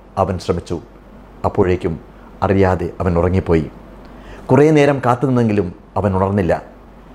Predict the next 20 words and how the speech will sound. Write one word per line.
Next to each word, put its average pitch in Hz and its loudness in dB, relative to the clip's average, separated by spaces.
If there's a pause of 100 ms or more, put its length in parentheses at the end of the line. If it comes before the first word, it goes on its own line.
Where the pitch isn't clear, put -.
(160)
ഷഫീന 90 -2 (380)
ഒരിക്കൽ 92 0
കൂടി 87 -2
വിളിച്ചു. 85 -4 (720)
ഫോൺ 107 2 (100)
എടുക്കാൻ 98 0
എനിക്ക് 95 -8
കഴിഞ്ഞില്ല. 87 -2 (720)
വേദിയിൽ 104 4
നിന്നിറങ്ങി 98 2 (340)
ഞാൻ 95 0
ഷഫീനയെ 101 0
തിരിച്ചു 98 -2
വിളിക്കുമ്പോൾ 90 0 (460)
ഫോൺ 90 2
ഓഫായിരുന്നു. 85 0 (840)
അധികം 101 0
വൈകാതെ 87 -2 (600)
ചന്ദ്രിക 110 2
പത്രത്തിലെ 90 -4